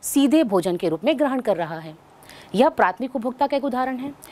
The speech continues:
अब इस टिड्डे को खाया कीट ने। कीट जो है, वो द्वितीयक उपभोक्ता का उदाहरण हुआ और मांसाहारी जीव का उदाहरण है। इस कीट को खा लिया मेढक ने। अब इस मेढक को खा लिया सांप ने।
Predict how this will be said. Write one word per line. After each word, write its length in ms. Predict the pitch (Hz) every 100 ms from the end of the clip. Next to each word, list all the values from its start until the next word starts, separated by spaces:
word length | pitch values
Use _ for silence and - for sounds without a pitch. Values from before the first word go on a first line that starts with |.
| -
अब 180 | - 247
इस 200 | 277 -
टिड्डे 260 | 202 151 196
को 140 | 202
खाया 360 | 196 - 165 160
कीट 360 | - 240 262
ने। 240 | 277 262 269 - - -
कीट 240 | 285 294
जो 180 | 254 240
है, 180 | 220 247
वो 220 | 240 330
द्वितीयक 460 | 277 160 165 220 220
उपभोक्ता 340 | 202 220 240
का 100 | 233
उदाहरण 320 | 240 214 226
हुआ 240 | 226 247 302 _ _ _ - -
और 160 | 202 262 - 180
मांसाहारी 520 | 160 165 208 214 220
जीव 140 | 214
का 140 | 208 226
उदाहरण 320 | 214 214 220
है। 160 | 226 233 - - - - -
इस 200 | 277 262
कीट 280 | - 294 302
को 160 | 302
खा 200 | 262 208
लिया 360 | 185 180 254 392 - -
मेढक 460 | 160 180 175 190 -
ने। 140 | 143 147 _ _ - - - -
अब 160 | 254 262
इस 220 | 302 -
मेढक 420 | 190 202 185 294
को 120 | - 233
खा 160 | -
लिया 320 | 165 202 320 403 - -
सांप 400 | - 170 180 -
ने। 220 | 233